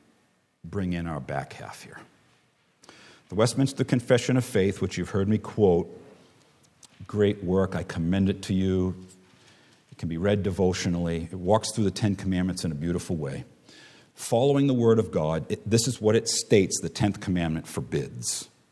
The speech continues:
The tenth commandment forbids all discontentment with our own estate. So what the writers are telling us is that we should not be discontented with our lot in life.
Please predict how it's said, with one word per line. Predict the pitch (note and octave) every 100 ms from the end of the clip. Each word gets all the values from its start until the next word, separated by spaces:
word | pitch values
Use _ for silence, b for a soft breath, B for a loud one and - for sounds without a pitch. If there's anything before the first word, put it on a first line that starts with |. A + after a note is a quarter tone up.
| _ _ b b b b b b
The | -
tenth | C3+ C3
commandment | - C#3+ C3
forbids | - G2+ G2+ F#2+ F2+ -
all | A2+ A#2+ -
discontentment | B2 A#2+ - C3+ B2 - A#2+ G2+ F2
with | G2+ F2+
our | F2+ F2+ -
own | G2+ G#2+
estate. | F#2+ F2+ - - - - - _ _ _ _ - _ _ _ - - _ _ _ _ - _
So | -
what | F2+
the | F#2
writers | E2 F2 A#2+
are | C#3
telling | - F2 E2 E2+
us | D#2+ -
is | E2
that | F2 D#2+ - b b b b b b b _ -
we | G#2+ C#3
should | C#3 A#2+ F2+
not | F#2+ A#2 B2+ -
be | A#2+
discontented | F2+ A#2+ A#2 - A#2 G2+ - C#3 C3 G2 E2
with | G2 -
our | F#2+ D#2+
lot | D#2 F#2 F#2+ -
in | F2+ E2+ D#2
life. | D2+ - - - -